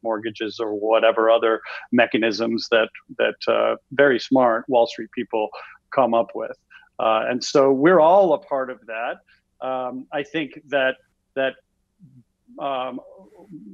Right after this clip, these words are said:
having regula-, from a regulatory perspective, making sure we're not introducing systemic risk into the system is critical. And I will tell you that this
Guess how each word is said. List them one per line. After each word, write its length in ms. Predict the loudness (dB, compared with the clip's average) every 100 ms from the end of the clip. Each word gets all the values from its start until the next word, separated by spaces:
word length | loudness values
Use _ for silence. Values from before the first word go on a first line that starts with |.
| -20 -20
having 460 | -6 0 2 4 4
regula-, 640 | 4 4 6 4 4 4 4
from 140 | 2
a 80 | 4
regulatory 800 | 4 4 2 0 -2 -2 -2 -4
perspective, 760 | -8 -10 0 0 0 -4 -4
making 600 | -4 0 0 0 0 -2
sure 340 | -2 -2 0
we're 220 | 0 0 -2
not 280 | 0 0
introducing 840 | 0 -6 -12 -6 -4 -4 -6 -6 -6
systemic 560 | -6 -10 -2 0 -2 -6
risk 460 | -2 2 2 -2 -16 -20 -16 -2
into 200 | 0 2
the 120 | 0
system 520 | -2 -2 0 0 -2 -4 -16 _
is 280 | 0 0 -2 _
critical. 680 | -16 0 2 2 0 -6 -6 -4
And 160 | 2
I 80 | 2
will 160 | 2 0
tell 280 | 2 4
you 140 | 4 2
that 220 | -2 -2
this 320 | -2 -4 -6